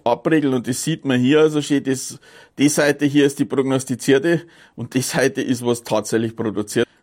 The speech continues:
Zweihundertfünfundvierzigtausend Megawattstunden betragen hat. Zweihundertfünfundvierzigtausend Megawattstunden an einem einzigen Tag, die wir abregeln mussten,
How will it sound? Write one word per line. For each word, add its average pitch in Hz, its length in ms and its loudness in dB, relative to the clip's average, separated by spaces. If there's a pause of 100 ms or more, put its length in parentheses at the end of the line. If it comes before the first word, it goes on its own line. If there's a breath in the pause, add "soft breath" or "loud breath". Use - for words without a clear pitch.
Zweihundertfünfundvierzigtausend 165 2500 -2
Megawattstunden 113 1400 -2
betragen 101 960 -8
hat. - 360 -16 (680 soft breath)
Zweihundertfünfundvierzigtausend 196 2250 0
Megawattstunden 107 1000 -2 (460 loud breath)
an 113 220 -2 (100)
einem 170 600 -2
einzigen 143 600 -2
Tag, 123 360 0
die 107 180 -4
wir - 280 -4
abregeln 123 720 -2
mussten, 147 560 -2